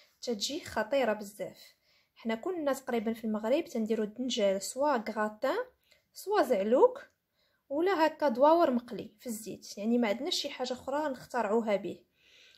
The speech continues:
اليوم أنا جبت لكم واحد الشكل زوين تقدروا ت-، تقدموه في بيوتكم لوليداتكم وعائلتكم، ولا حتى كانوا جايين عندكم الضياف، تيجي في التقديم حتى هو زوين. غنحتاجوا هكا جوج ديال الدنجالات،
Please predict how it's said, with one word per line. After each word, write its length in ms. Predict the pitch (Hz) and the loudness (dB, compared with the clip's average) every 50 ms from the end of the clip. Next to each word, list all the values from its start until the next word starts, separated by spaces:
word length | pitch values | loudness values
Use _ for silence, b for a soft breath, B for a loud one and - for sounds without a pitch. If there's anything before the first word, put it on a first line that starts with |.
| B B | B B
اليوم 200 | 233 254 285 311 | -2 -2 0 0
أنا 140 | 370 381 349 | -2 -2 -4
جبت 220 | 277 254 - - | -6 -8 -8 -6
لكم 200 | 269 254 - 302 294 269 | -6 -6 -4 -2 -2 -2
واحد 260 | 240 - - 214 - | -2 -2 -6 -12 -10
الشكل 360 | - - - - - 254 240 | -8 -6 -6 -6 -6 -6 -8
زوين 400 | 220 220 220 226 247 302 381 381 | -8 -4 -2 0 0 0 -2 -6
تقدروا 360 | - - - 233 240 226 220 220 - - | -10 -12 -10 -8 -6 -6 -8 -8 -10 -6
ت-، 240 | - 208 202 196 196 | -2 0 0 0 0
تقدموه 420 | - - - 415 415 285 254 247 240 | -2 -6 -6 -6 -4 -2 0 0 0
في 140 | 247 240 | 0 -4
بيوتكم 520 | 208 220 226 214 214 - - - 330 370 294 | -6 -4 -4 -4 -4 -6 -8 -6 -4 -4 -2
لوليداتكم 840 | 226 208 214 240 302 330 214 220 214 208 - - 226 208 202 190 190 | -2 -2 -2 -2 -2 -2 0 0 -2 -2 -4 -8 -8 -6 -4 -4 -4
وعائلتكم، 800 | 190 185 180 180 180 190 202 - 190 190 - - - - 480 571 - B B B B B B B B | -4 -4 -4 -6 -6 -6 -6 -6 -6 -8 -10 -10 -6 -6 -6 -6 -6 B B B B B B B B
ولا 140 | 349 415 415 | -2 -2 -2
حتى 160 | - - 427 | -2 -4 -4
كانوا 200 | - 440 403 370 | -2 -2 -2 0
جايين 180 | 302 330 311 | 0 2 2
عندكم 280 | 277 277 277 - 285 269 | 2 0 0 -2 -4 -4
الضياف، 380 | 240 - - 214 196 190 190 - | -4 -4 -4 -2 -2 -2 -2 -4
تيجي 240 | - - 233 269 | -8 -8 -6 -6
في 60 | 262 - | -8 -8
التقديم 420 | - - - - 254 302 370 349 | -14 -18 -16 -12 -8 -8 -6 -6
حتى 160 | 339 339 302 | -2 -2 0
هو 200 | 285 269 233 214 | 0 2 2 0
زوين. 460 | 196 202 190 190 180 - 214 - - b b b b b b b b b | 0 -2 -4 -6 -6 -6 -8 -12 -14 b b b b b b b b b
غنحتاجوا 680 | 262 302 302 - - - 330 320 285 233 226 214 226 220 | -2 -2 -2 -4 -4 0 4 6 6 6 4 0 -2 -4
هكا 200 | 220 - 214 208 | -4 -2 -2 -2
جوج 240 | 208 262 262 233 - | -2 -2 -6 -6 -2
ديال 140 | 233 208 | -2 -4
الدنجالات، 720 | 196 - - 220 208 220 220 202 196 220 277 415 494 - | -2 -2 -2 -2 0 2 2 2 4 4 4 4 2 0